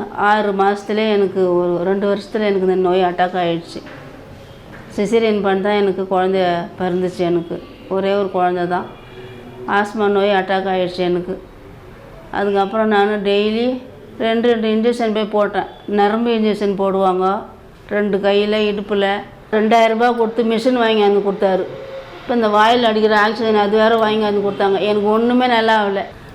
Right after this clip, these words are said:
டேப்லெட் நிறைய போடுவாங்க. காலையில, நைட்டு, காலையில, நைட்டு இட்டுன்னு போய், இட்டுன்னு போய் எங்க வீட்டுக்காரரு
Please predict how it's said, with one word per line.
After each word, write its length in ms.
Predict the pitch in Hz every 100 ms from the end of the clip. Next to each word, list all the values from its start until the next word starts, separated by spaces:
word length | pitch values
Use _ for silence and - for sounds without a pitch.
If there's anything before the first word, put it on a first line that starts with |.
| -
டேப்லெட் 540 | 208 208 214 214 196 190
நிறைய 480 | 196 190 196 202 190 - - - - - - - - - - - -
போடுவாங்க. 640 | 220 208 202 196 208 226
காலையில, 580 | 196 185 202 196 202 214
நைட்டு, 480 | 202 190 190 202 202
காலையில, 520 | 190 185 196 196 214
நைட்டு 240 | 208 196
இட்டுன்னு 400 | 196 196 196 226
போய், 160 | 214 202
இட்டுன்னு 120 | 208
போய் 160 | 233 233
எங்க 320 | 208 202 214
வீட்டுக்காரரு 500 | 202 196 190 214